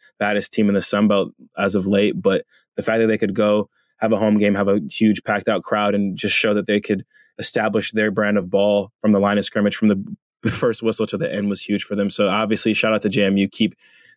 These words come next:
keep killing it. Keep doing big things. And, um, again, we're really excited to watch them go into this Eastern s-, Conference, um, side of the schedule as well.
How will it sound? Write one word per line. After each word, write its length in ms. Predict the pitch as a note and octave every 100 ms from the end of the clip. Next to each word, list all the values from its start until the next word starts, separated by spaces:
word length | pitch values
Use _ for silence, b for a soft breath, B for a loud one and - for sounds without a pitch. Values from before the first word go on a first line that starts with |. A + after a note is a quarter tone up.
| _
keep 180 | C#3 C3+
killing 260 | C3 A#2+
it. 60 | A#2
Keep 200 | - G#2+
doing 240 | A2 G#2+
big 160 | G#2+ G2+
things. 260 | A2 G#2
And, 80 | G#2+
um, 120 | G2+
again, 220 | G2+ G2+ G2
we're 140 | G#2+
really 260 | G2+ G#2+ G#2
excited 340 | F2+ G2+ F#2+
to 60 | F#2+
watch 300 | F#2+ F2+ -
them 300 | G2+ G2 - b b b -
go 100 | G2+
into 160 | G2+
this 120 | G#2
Eastern 340 | D#2+ G2 G#2+ G2+
s-, 300 | - - -
Conference, 480 | G#2+ G2+ G#2 F#2 -
um, 320 | G2+ G2 G2
side 200 | - G2+
of 40 | F#2+
the 80 |
schedule 340 | F2+ G#2 F#2+ F#2
as 100 | F2+
well. 300 | F2+ F#2